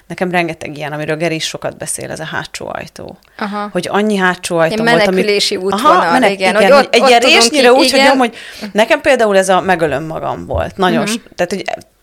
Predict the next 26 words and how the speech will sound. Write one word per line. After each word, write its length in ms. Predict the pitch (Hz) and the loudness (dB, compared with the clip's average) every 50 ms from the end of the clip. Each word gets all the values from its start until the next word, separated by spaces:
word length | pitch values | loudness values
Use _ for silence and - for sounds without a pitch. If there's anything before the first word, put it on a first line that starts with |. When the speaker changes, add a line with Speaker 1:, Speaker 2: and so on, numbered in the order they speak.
| 202 202 | -2 0
Speaker 1:
még 140 | 220 226 | 0 2
egészen, 720 | 240 254 208 185 151 - - - 175 175 170 170 - - _ _ | 2 0 0 -2 -4 -4 -2 0 0 0 0 -2 -6 -10 _ _
még, 260 | 202 202 202 202 - _ | -4 -4 -4 -4 -10 _
még 200 | - 196 202 196 | -4 -2 -2 -2
szerintem 300 | 196 - 208 202 208 202 | -4 -6 -4 -4 -4 -2
tavaly 260 | 196 - 233 214 160 | 0 2 4 4 4
is 100 | - - | 2 0
egyszer-kétszer 560 | 170 160 - - 143 - - 131 - - 147 | -4 -6 -6 -8 -8 -8 -10 -10 -8 -8 -8
ez 100 | 143 156 | -6 -6
az 120 | 165 156 156 | -6 -8 -6
eszembe 260 | 165 - - 131 143 | -8 -8 -6 -6 -8
jutott, 140 | 156 170 160 | -8 -6 -6
hogy 120 | 175 165 - - - - - - | -8 -8 -8 -14 -16 -16 -16 -8
nem 280 | - 208 220 247 269 277 | -2 0 0 2 2 4
baj, 360 | 294 330 339 349 359 381 403 392 - - - - _ | 4 6 6 6 4 4 2 -2 -10 -18 -20 -20 _
ha 160 | - - 196 196 | -4 0 0 2
nem 260 | 214 240 269 277 247 | 4 4 2 2 0
úgy 120 | 214 190 180 | -2 -2 0
jönnek 320 | 202 196 180 170 165 - | 0 0 0 -2 -2 -2
össze 240 | 185 180 - - 160 | -4 -4 -2 -2 -2
a 40 | 156 | 0
dolgok, 360 | 165 175 185 220 247 247 254 | 2 2 2 2 2 0 -2
akkor 280 | 254 254 - 233 233 | -4 0 0 2 2
majd 440 | 208 214 202 196 196 190 190 185 - _ _ _ _ _ _ _ | 2 2 4 4 4 4 2 0 -6 _ _ _ _ _ _ _
meghalok. 760 | 190 185 - - - - 180 64 62 - - - - - _ _ _ | -4 -4 -4 -4 -4 -4 -4 -4 -4 -8 -10 -14 -20 -20 _ _ _
Speaker 2:
Mhm. 260 | - 220 208 208 214 | -8 -6 -6 -6 -6